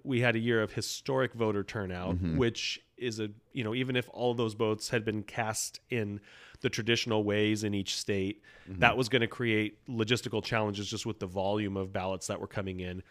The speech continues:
Speaker 1: But then you also had the complexity of many states deploying absentee or vote by mail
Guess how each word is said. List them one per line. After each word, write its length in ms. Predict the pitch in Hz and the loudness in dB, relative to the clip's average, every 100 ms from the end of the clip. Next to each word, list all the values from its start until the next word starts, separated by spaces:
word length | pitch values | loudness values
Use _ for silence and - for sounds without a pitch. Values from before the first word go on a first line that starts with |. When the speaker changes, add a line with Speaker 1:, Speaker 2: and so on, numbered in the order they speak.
| - - | -20 -12
Speaker 1:
But 140 | - 117 | -2 4
then 140 | 131 | 4
you 100 | 123 - | 4 0
also 340 | 120 135 143 | 2 2 2
had 240 | 123 120 110 | 4 4 4
the 140 | 107 101 | 0 -2
complexity 600 | - 110 123 110 - 113 | -8 -2 0 0 0 -2
of 140 | 107 101 | 0 -2
many 320 | 107 110 117 | -2 0 0
states 580 | - - 107 104 - - - - - | -2 0 0 0 -4 -10 -12 -20 -10
deploying 680 | - 113 - 113 110 104 101 | -6 -4 2 4 6 4 0
absentee 640 | 98 107 - 101 - 107 104 | -4 -4 -4 -6 -4 0 2
or 100 | 98 | 2
vote 220 | 107 107 | 0 0
by 160 | 101 | 0
mail 580 | 101 101 101 101 98 95 | 0 0 2 4 2 0